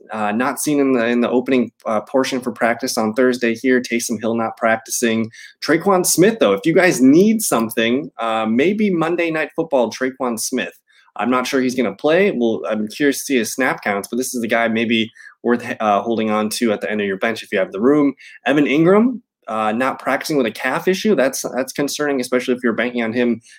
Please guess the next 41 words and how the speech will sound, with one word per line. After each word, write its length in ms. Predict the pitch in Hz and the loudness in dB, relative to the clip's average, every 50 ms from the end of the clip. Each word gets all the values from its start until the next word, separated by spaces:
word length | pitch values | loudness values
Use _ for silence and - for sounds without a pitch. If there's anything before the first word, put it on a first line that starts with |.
| _ - | _ -8
starting 400 | - - - 123 123 127 135 131 | -6 0 2 2 2 2 0 2
for 160 | 127 127 123 | 2 2 4
your 140 | 120 113 110 | 4 2 0
tight 240 | - 120 117 113 | 0 -2 0 0
end 120 | 120 120 120 | 0 -2 -2
spot 300 | - - 120 113 110 - | -2 0 0 0 0 -2
this 220 | 120 107 - - | -6 -8 -4 0
week. 240 | 139 139 139 127 - - - - _ | 2 2 2 0 -2 -12 -20 -20 _
Sterling 380 | - - - 151 156 160 165 160 | -14 -6 -2 0 2 2 2 2
Shepard 480 | - - - 143 143 - 170 165 139 | 0 0 0 0 0 0 -2 -2 0
limited 460 | 127 120 123 131 135 135 - 143 123 | 2 2 2 2 2 0 0 -2 0
in 120 | 120 120 117 | 0 -2 -4
practice 400 | - - 120 120 - 139 135 - | -2 -2 -2 -2 -2 -6 -12 -10
today. 220 | - 139 151 156 | -8 -4 -2 0
I 80 | 135 113 | 0 0
don't 180 | 117 117 110 | 0 -2 -2
know 140 | 117 120 120 | -2 -2 -2
if 80 | 117 117 | -2 0
that 220 | - 113 117 104 110 | 0 0 0 0 2
was, 400 | 117 117 117 113 110 107 - 123 | 2 2 2 2 0 0 0 2
uh, 480 | 113 107 107 107 104 104 104 101 87 80 - | 2 4 4 4 4 4 2 0 -2 -4 -10
just 200 | - 123 - - | -12 -10 -6 -6
a 40 | 107 | -6
flare 300 | - - - 123 123 123 | -6 -2 0 2 2 2
up 60 | 123 | 0
with 100 | 123 120 | -2 -6
the 80 | 113 107 | -6 -4
hamstring 400 | 123 135 147 160 160 - 170 156 | -2 -2 -2 -2 -2 -2 -2 0
or 80 | 127 | 0
just 180 | 117 117 117 - | -2 -2 -4 -4
an 120 | 110 101 | -6 -2
easy 240 | 113 123 120 117 113 | 0 -2 0 0 -2
rest 340 | 101 110 110 117 - - - | 0 0 -2 -2 -4 -8 -6
kind 160 | - 123 117 | -6 -4 -4
of 60 | 113 | -2
day 160 | 110 107 113 117 | -2 -4 -4 -4
for 180 | 117 - 113 | -4 -4 -2
him, 160 | 120 120 117 | -2 -2 -2
but 80 | 110 110 | -2 -4
that's 260 | 98 107 110 - - - | -4 -4 -4 -6 -8 -10
concerning. 680 | - 113 101 - - 143 139 139 139 139 139 139 | -8 -8 -8 -6 -4 -2 -2 0 0 0 0 -2